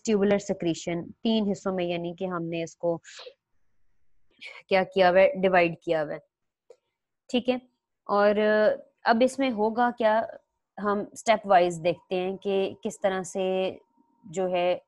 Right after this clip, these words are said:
ये फिल्ट्रेशन का प्रोसीजर होगा। सबसे पहले आपको पता है कि ब्लड जो है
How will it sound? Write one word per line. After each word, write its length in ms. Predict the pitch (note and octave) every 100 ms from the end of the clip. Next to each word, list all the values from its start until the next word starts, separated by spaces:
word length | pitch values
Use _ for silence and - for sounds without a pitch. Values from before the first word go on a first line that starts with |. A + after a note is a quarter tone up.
| F3+
ये 500 | F#3 F3+ F3 - - -
फिल्ट्रेशन 480 | F3+ F3 E3 E3
का 120 | E3 D#3+
प्रोसीजर 540 | - D#3+ D3+ C#3+ D3+
होगा। 260 | D3+ D3 -
सबसे 320 | - G#3 -
पहले 260 | A3 G#3+
आपको 220 | G3+ - F#3+
पता 180 | G3
है 60 | G3+
कि 120 | G#3
ब्लड 380 | F3 F3 G3 G3+
जो 160 | F3 F#3+
है 240 | F#3 F#3+